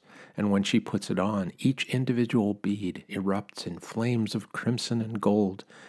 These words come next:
and the girl is filled with awe and delight. Asper wants to know how it is done, but Mallow tells him he'd have to defer to his technical experts for the explanation, and graciously presents it as a gift to the Comdora.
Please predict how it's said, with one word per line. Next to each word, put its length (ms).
and 120
the 80
girl 380
is 140
filled 520
with 220
awe 300
and 220
delight. 480
Asper 380
wants 300
to 100
know 160
how 200
it 80
is 160
done, 400
but 100
Mallow 320
tells 300
him 100
he'd 220
have 180
to 100
defer 400
to 140
his 160
technical 560
experts 420
for 140
the 140
explanation, 680
and 160
graciously 560
presents 520
it 180
as 140
a 40
gift 340
to 60
the 80
Comdora. 680